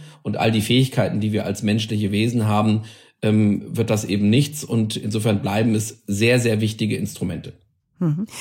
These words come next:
Speaker 2: Gab's denn bei dem, äh, Wettbewerb mit dem Chatbot, ähm, um die kreativsten Slogan,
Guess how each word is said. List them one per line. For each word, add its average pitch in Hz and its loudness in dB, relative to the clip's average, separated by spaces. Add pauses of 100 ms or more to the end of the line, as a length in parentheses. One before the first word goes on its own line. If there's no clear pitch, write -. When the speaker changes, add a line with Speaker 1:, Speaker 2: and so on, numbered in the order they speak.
(100)
Speaker 2:
Gab's 202 0
denn 226 2
bei 196 2
dem, 190 2
äh, 180 2
Wettbewerb 208 0
mit 202 0
dem 190 2
Chatbot, 202 0
ähm, 185 4
um 190 2
die 180 0
kreativsten 190 0
Slogan, 202 2